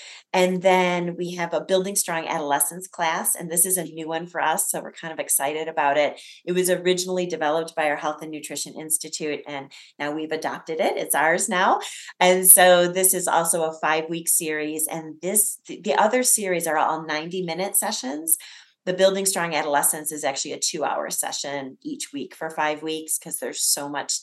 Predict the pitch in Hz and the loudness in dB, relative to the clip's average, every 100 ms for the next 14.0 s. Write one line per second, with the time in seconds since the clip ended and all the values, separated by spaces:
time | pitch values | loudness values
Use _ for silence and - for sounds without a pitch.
0 | - - - 135 135 185 - - - - | 0 0 2 0 -2 -4 -8 -14 -16 -8
1 | - 165 143 143 143 - - 170 151 143 | -6 0 4 4 4 0 -6 -8 -6 -6
2 | 147 143 147 131 139 220 247 349 - - | -6 -4 -2 0 2 2 -2 0 -2 -4
3 | - - - 180 180 170 170 180 175 175 | -16 -18 -6 2 6 6 4 0 2 4
4 | 170 170 185 180 202 196 190 185 185 175 | 4 2 2 2 0 0 0 0 2 0
5 | 190 220 233 269 349 370 214 208 208 156 | 0 4 6 6 4 2 2 -2 0 0
6 | 175 208 - 196 170 180 160 180 202 180 | 4 4 4 4 2 4 4 6 4 2
7 | 165 170 170 170 160 165 160 156 151 160 | -2 -2 -2 0 -2 -2 -4 -4 -6 -2
8 | 147 143 - 170 - 160 160 156 147 143 | 2 2 0 -4 -4 -4 -6 -4 -2 2
9 | 143 139 135 - - - _ _ 147 156 | 2 2 0 -6 -20 -20 _ _ -6 -2
10 | 156 156 160 - 175 170 202 208 180 185 | 0 0 0 0 2 0 -2 -4 0 0
11 | 190 220 294 180 - - 165 165 190 - | 2 2 2 0 2 2 2 -2 -8 -8
12 | 190 196 262 180 156 147 - 160 156 156 | -4 -4 -2 -2 0 -2 -4 -8 -8 -6
13 | 147 - - - - _ - 170 165 - | 0 0 -2 -14 -20 _ -2 -2 -2 -6